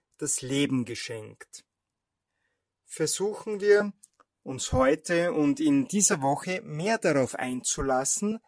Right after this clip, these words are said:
was es heißt, dass wir auf einen Gott vertrauen, bei dem das Leben das letzte Wort hat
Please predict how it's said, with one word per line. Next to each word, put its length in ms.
was 240
es 320
heißt, 600
dass 260
wir 180
auf 160
einen 360
Gott 280
vertrauen, 920
bei 100
dem 260
das 280
Leben 600
das 200
letzte 500
Wort 380
hat 280